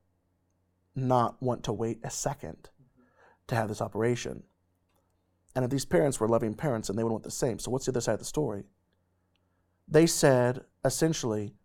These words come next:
"No, we are not saying we want to hold off on this at all.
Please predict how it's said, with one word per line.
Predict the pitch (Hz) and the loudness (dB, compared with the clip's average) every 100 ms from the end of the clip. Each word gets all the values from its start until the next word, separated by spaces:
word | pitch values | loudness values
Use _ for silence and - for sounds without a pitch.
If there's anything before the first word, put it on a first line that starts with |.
| _ 110 | _ -2
"No, | 139 196 139 113 135 - _ _ _ _ _ | 6 8 8 4 0 -8 _ _ _ _ _
we | - 196 | 4 8
are | 170 | 8
not | 143 180 254 - | 8 8 6 4
saying | - 156 135 139 156 _ _ _ _ | 4 6 6 2 -2 _ _ _ _
we | 165 | 8
want | 175 | 8
to | 160 | 8
hold | 151 160 | 6 8
off | 196 | 6
on | 170 | 6
this | 139 127 | 2 8
at | |
all. | 180 143 80 - | 8 8 4 -6